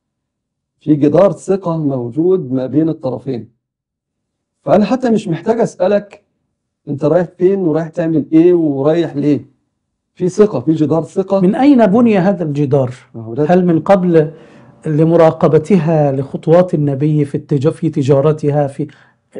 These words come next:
Speaker 2: وده
Speaker 1: أمور،
Speaker 2: مسألة
Speaker 1: أمور،
Speaker 2: استقرائية مهمة.
Speaker 1: آه، أمور كثيرة جدا،
Speaker 2: مم.
Speaker 1: أمور كثيرة جدا.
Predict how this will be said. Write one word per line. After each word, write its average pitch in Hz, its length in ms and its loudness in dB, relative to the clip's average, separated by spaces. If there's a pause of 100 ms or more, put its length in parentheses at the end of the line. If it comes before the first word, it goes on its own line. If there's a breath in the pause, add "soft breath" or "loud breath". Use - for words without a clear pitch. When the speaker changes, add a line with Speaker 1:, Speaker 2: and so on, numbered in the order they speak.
(240)
Speaker 2:
وده 160 320 2
Speaker 1:
أمور، 170 220 0
Speaker 2:
مسألة 202 280 2
Speaker 1:
أمور، 202 120 2
Speaker 2:
استقرائية 196 460 0
مهمة. 175 480 2
Speaker 1:
آه، 135 180 -4
أمور 208 220 0
كثيرة 180 380 -2
جدا، 165 340 -2 (160)
Speaker 2:
مم. 160 60 -4
Speaker 1:
أمور 131 180 -2
كثيرة 143 300 -4
جدا. 165 400 -4